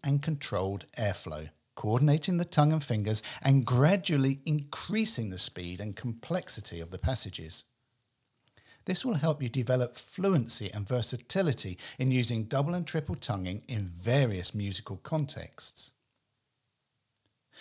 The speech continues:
Many flute etudes and technical studies already incorporate double and triple tonguing passages to help flute players develop their articulation skills.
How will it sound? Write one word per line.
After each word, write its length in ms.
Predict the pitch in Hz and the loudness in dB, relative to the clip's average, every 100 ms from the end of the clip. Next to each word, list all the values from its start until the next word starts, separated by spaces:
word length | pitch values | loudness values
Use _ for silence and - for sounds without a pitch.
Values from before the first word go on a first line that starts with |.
| - - | -16 -4
Many 220 | 233 339 | 0 2
flute 380 | - - 208 - | 0 0 -2 -2
etudes 440 | 95 - 92 95 113 | -4 -4 -4 -4 -6
and 120 | 107 | -4
technical 380 | 165 131 - 104 | -4 -4 -8 -6
studies 580 | - 123 104 87 95 - | -4 -4 -4 -4 -6 -2
already 500 | 147 143 160 196 - 113 | 0 2 2 0 -2 -4
incorporate 760 | 107 - 98 85 95 87 - | -4 -4 -4 -2 -4 -6 -8
double 240 | - 98 98 | -6 -4 -6
and 120 | 85 | -6
triple 300 | - 90 92 | -8 -8 -8
tonguing 360 | - 95 87 85 | -6 -8 -8 -8
passages 580 | 104 - 90 85 85 - - - - | -8 -8 -8 -6 -6 -6 -8 -8 0
to 100 | 139 | 2
help 320 | 190 214 - | 4 0 -2
flute 280 | 185 170 - | -4 -4 -2
players 300 | 156 151 143 | 0 0 0
develop 680 | 131 113 101 151 180 - | -2 -4 0 2 2 -2
their 160 | 113 98 | -6 -8
articulation 880 | 98 90 - - - 92 85 - 85 | -6 -6 -8 -10 -10 -8 -6 -8 -4
skills. 680 | - - 85 78 78 - | -6 -6 -10 -10 -10 -12